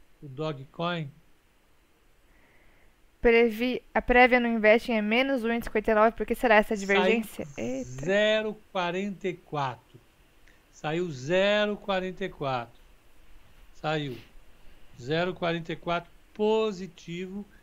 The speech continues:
Speaker 1: é o número de abril. Então, o primeiro mês do segundo trimestre de dois mil e vinte e um já veio em alta.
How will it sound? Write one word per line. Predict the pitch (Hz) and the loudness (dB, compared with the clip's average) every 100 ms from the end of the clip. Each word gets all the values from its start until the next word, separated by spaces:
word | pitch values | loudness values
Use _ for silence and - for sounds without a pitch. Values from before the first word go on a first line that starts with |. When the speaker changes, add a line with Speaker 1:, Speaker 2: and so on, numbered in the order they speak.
| - | -10
Speaker 1:
é | 190 | -4
o | 185 | -4
número | 185 196 | -2 -2
de | 185 | 0
abril. | 214 175 165 160 143 - - - - - - - - | -2 0 0 0 -2 -10 -20 -20 -20 -20 -20 -20 -4
Então, | 240 247 | 0 0
o | |
primeiro | 247 240 202 196 240 262 226 | 2 0 0 0 2 0 -2
mês | 180 180 180 196 175 - - - - _ _ - | -4 -2 0 -2 -8 -20 -20 -20 -20 _ _ -16
do | 180 | -14
segundo | - 180 202 247 254 | -10 -6 -4 -2 -2
trimestre | 214 185 170 202 190 - - - - - - - - - - - - - - - - - - | -2 0 0 0 -2 -6 -18 -20 -20 -18 -18 -20 -20 -20 -20 -20 -20 -20 -20 -20 -20 -18 -14
de | 139 165 | -10 -2
dois | 175 151 | 0 0
mil | 147 156 | -2 -4
e | |
vinte | 151 170 160 | -4 -6 -6
e | 196 | -6
um | 214 | -4
já | 196 202 | 0 0
veio | 175 202 | 0 -2
em | 214 196 | -4 -4
alta. | 160 139 135 | -4 -4 -6